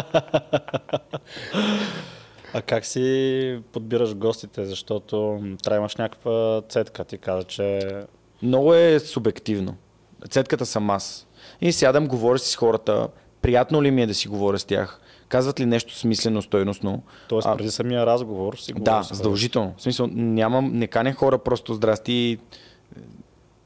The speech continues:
Speaker 2: канете в моят подкаст.“ Обикновено е: „Много ще се радвам да си направим предварителна среща, да си поговорим, да ти разкажеш за това, което правя, да ти да ми разкажеш за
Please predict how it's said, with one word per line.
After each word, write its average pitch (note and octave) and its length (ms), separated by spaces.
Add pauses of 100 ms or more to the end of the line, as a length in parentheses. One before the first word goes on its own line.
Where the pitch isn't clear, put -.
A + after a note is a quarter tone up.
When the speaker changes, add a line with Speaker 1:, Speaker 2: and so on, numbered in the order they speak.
(200)
Speaker 2:
канете A2 320
в - 60
моят F#2+ 200
подкаст.“ - 540 (600)
Обикновено C3 720
е: C#3 300 (600)
„Много C#3 180
ще - 80
се B2 100
радвам C3+ 180
да B2+ 60
си - 100
направим A2+ 280
предварителна G#2+ 520
среща, A#2+ 300
да A2 60
си - 100
поговорим, A#2+ 500
да A2 60
ти G2 120
разкажеш A2+ 280
за G#2 60
това, A2 140
което G#2+ 240
правя, G#2 260
да G2 80
ти A#2 160
да A#2 60
ми A2+ 60
разкажеш G#2+ 340
за G2+ 200